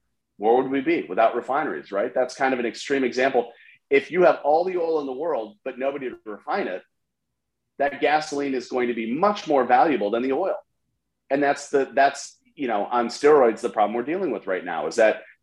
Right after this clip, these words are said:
we have all, you know, and, and we don't have all the oil in the world. So we're, we're dealing, number one, with a reduced amount of oil globally to meet demand. And part of the reason is because we sanctioned Russia and many other countries have done the same. So we basically have cut off a source of oil.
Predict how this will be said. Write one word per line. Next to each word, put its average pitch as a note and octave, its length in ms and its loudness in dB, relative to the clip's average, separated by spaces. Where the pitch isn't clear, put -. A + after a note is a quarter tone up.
we D3 140 4
have D#3 120 6
all, C#3 360 4
you C#3 180 -8
know, G#2+ 200 -4
and, A2 240 -10
and G#2+ 160 -6
we A#2+ 120 0
don't C#3 160 6
have A#2+ 100 4
all A2+ 140 4
the G#2+ 120 -2
oil G2 220 -2
in F#2 60 -8
the F#2 80 -8
world. D#2+ 300 -8
So B2+ 140 6
we're, C3 200 0
we're C3 160 4
dealing, D3+ 360 6
number C3+ 220 6
one, B2+ 260 4
with B2 120 -4
a A#2 40 -4
reduced A#2 400 -6
amount B2 260 2
of G2 200 -6
oil F2+ 360 -4
globally F#2+ 540 0
to A#2 80 -8
meet A#2+ 200 0
demand. G2+ 360 -2
And A#2+ 100 -6
part C3+ 160 2
of B2 40 2
the A#2 60 2
reason A#2 220 4
is G#2 120 -6
because A2 260 -6
we G#2+ 100 0
sanctioned G#2 460 -2
Russia A2+ 280 4
and G2+ 100 0
many G#2+ 160 2
other G2+ 160 0
countries G#2 340 -6
have F2+ 100 -8
done G#2 140 2
the F#2+ 80 -6
same. G#2 260 -2
So C#3 140 4
we C3 100 6
basically D3 460 4
have B2+ 160 -2
cut C3+ 160 4
off B2 280 6
a A2+ 60 -16
source C3 320 -8
of G#2+ 80 -8
oil. G2 440 -2